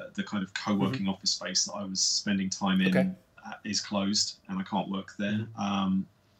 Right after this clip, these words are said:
Speaker 1: I used to, when my, um, my ex-wife and I were together, I used to have a studio at the bottom of the garden I worked in. But honestly, like, over the years, my workspace has kind of got smaller and smaller to the point where it's, like, super mobile now. So I can basically work anywhere.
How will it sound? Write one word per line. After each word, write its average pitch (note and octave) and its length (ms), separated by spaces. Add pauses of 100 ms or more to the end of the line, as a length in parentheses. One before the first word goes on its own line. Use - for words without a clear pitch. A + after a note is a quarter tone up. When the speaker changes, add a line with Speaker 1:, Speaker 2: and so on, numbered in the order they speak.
(460)
Speaker 1:
I A2 80
used A2+ 280
to, G#2+ 340
when G#2 240
my, G2 480
um, G2 300
my G3 100
ex-wife - 360
and G2 100
I F#2+ 40
were F#2 60
together, G2 300
I F#2+ 60
used G2 140
to - 60
have G2 100
a F#2 220 (140)
studio G2+ 440
at F#2+ 60
the F2+ 60
bottom G2+ 260
of F#2+ 60
the G#2 80
garden G#2 320
I G2+ 60
worked G#2+ 400
in. G2+ 180
But G#2+ 280 (300)
honestly, A#2+ 320
like, G2 400 (140)
over A2 220
the G2 80
years, G2+ 420
my G#2 140
workspace G2 580
has F#2+ 100
kind G2 200
of F#2 60
got G2 100
smaller G#2 340
and F#2+ 100
smaller G2 400
to F#2 140
the F2+ 60
point F#2+ 240
where F#2 100
it's, - 140
like, G2 120
super G2+ 360
mobile F#2 440
now. F2 180
So - 120
I F#2+ 40
can F#2+ 100
basically G2 340
work F3 160
anywhere. - 340